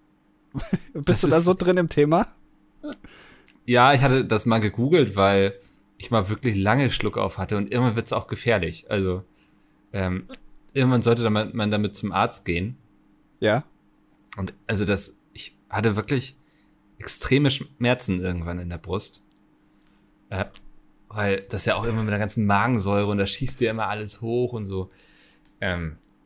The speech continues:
Speaker 2: ist nicht so geil. Auf jeden Fall ist das so ein bisschen so, also ich sag mal so, das, was Kolumbus früher noch alles entdecken konnte, können wir heute so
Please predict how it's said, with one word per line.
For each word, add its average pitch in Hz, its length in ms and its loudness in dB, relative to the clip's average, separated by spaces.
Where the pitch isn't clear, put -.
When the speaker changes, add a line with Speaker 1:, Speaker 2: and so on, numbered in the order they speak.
Speaker 2:
ist - 160 -6
nicht 131 120 0
so 123 100 -6
geil. 95 340 2
Auf 120 140 -2
jeden 139 160 2
Fall 127 500 4
ist 131 180 2
das 147 160 4
so 143 60 2
ein 127 100 4
bisschen 135 300 2
so, 127 100 2
also 123 200 0
ich 120 100 -8
sag 143 120 -2
mal 147 120 2
so, 127 80 0
das, 131 240 2
was 131 260 2
Kolumbus 135 520 2
früher 151 340 2
noch 143 200 0
alles 131 260 0
entdecken 127 360 -2
konnte, 123 260 -4
können 110 240 -4
wir 110 120 -2
heute 113 240 -2
so 117 160 -8